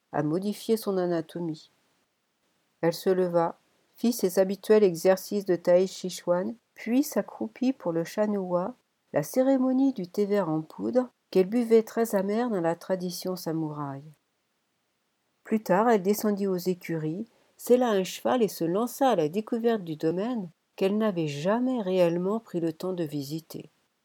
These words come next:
Alors qu'elle galopait depuis une heure, elle s'aperçut qu'elle transpirait d'abondance, victime d'un accès de fièvre. Craignant de vider les étriers,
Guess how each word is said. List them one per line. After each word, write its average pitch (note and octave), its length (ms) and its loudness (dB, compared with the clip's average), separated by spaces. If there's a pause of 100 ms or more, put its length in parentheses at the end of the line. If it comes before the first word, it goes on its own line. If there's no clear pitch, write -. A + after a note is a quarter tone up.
(1200)
Alors G#3+ 300 6
qu'elle E3+ 260 0
galopait A3 480 4
depuis E3+ 320 -4
une D#3+ 240 2
heure, G3+ 320 -4 (220)
elle - 120 2
s'aperçut A#3+ 600 0
qu'elle D#3+ 180 -2
transpirait A#3 640 -2
d'abondance, F3+ 680 0
victime G#3+ 500 -4
d'un F3+ 180 2
accès F3 300 -6
de - 60 -14
fièvre. D3+ 580 -8 (840)
Craignant A3 400 2
de D#3 100 -2
vider G3 360 2
les D3+ 220 0
étriers, F3 540 -6